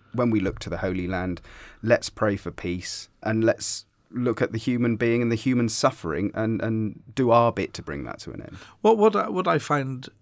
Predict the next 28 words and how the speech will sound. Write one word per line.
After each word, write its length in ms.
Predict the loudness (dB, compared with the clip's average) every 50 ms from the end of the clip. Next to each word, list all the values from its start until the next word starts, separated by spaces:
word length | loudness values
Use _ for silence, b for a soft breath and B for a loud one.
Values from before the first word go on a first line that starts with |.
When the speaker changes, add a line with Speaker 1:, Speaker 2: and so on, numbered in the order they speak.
| _ _ _ _ _ -2
Speaker 2:
very 200 | 2 4 4 4
moving, 440 | 4 6 6 6 6 4 0 -2 -4
though, 160 | -6 -6 -6
is, 160 | -6 -6 -4 -4
is 160 | -4 -4 -2
when, 220 | 0 0 0 0 0
when 180 | 0 0 0
you 120 | 0 0 4
go 180 | 4 6 6
to 160 | 4 4 0
the 100 | -4 -2
Holy 240 | -2 -2 -2 -2 -4
Land, 240 | -4 -6 -8 -8 -8
and 140 | -8 -8 -6
I, 160 | -6 -4 -4
I've 160 | -4 -4 -4 -4
been 140 | -4 -4
six 280 | -2 -2 -2 -2 -2 -2
times 400 | 0 0 0 0 0 -4 -6 -8
to 100 | -8 -8
the 80 | -8 -6
Holy 240 | -6 -6 -6 -6 -6
Land, 320 | -8 -10 -12 -14 -18 -20 -20 B B B B B B B B B -6
the 100 | -2 -2
Gospels 520 | 2 4 4 4 4 2 0 0 0 0 0
become 260 | -2 -2 -2 -2 -2
alive, 720 | 0 0 -2 -2 -4 -6 -8 -10 -12 -16 -16 -18 -18 -18 _ _ _ _
Speaker 1:
Mm. 360 | -4 -2 -2 -2 -2 -4 -8